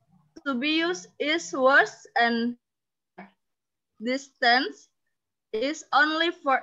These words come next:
expressing event that occurred in the past. Next. Next, next, Kak. This table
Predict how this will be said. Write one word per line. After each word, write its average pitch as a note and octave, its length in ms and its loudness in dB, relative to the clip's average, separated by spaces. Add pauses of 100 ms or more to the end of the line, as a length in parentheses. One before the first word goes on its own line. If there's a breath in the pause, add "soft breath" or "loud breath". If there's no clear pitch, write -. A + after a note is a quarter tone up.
expressing C#4+ 1040 -4 (200)
event C4 520 -2
that A#3+ 260 -2 (120)
occurred C4 440 -2 (880)
in C4 160 0
the A#3+ 140 -2 (420)
past. - 560 -4
Next. - 480 -4 (1600)
Next, - 540 -4
next, C4 280 -2
Kak. C#4 180 0 (4000 soft breath)
This C4 200 -6
table A#3 680 2